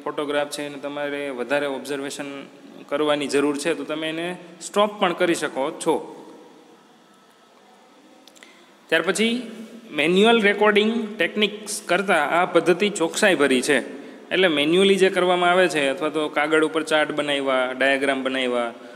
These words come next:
બરાબર, અથવા તો કોઈ observation એમને એમ કરે છે, અ, visual inspection, તો એ બધા જ કરતાં આ વધારે ચોકસાઈ ભરેલી method છે. આ પદ્ધતિથી સારો, સચોટ તેમજ ખૂબ જ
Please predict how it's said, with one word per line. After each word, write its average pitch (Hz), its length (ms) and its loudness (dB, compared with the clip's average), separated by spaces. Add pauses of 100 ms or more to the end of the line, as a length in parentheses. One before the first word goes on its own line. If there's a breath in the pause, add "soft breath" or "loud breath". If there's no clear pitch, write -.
(260 loud breath)
બરાબર, 147 340 0
અથવા 131 280 -2
તો 135 260 -4
કોઈ 139 220 -2
observation 139 640 -2
એમને 139 240 -4
એમ 143 100 -2
કરે 135 280 0
છે, 120 220 -6
અ, - 520 -18 (420)
visual 127 560 -2
inspection, 131 500 -4 (480 loud breath)
તો 170 100 0
એ 180 100 4
બધા 170 320 4
જ 185 120 -2
કરતાં 190 440 2
આ - 20 4
વધારે 156 440 4
ચોકસાઈ 175 440 0
ભરેલી 147 340 2
method 135 380 0 (340)
છે. 143 240 0 (720 loud breath)
આ 180 160 2
પદ્ધતિથી 196 600 2
સારો, 180 420 2
સચોટ 185 420 0 (320)
તેમજ 175 380 2 (240)
ખૂબ 175 340 2
જ 202 200 0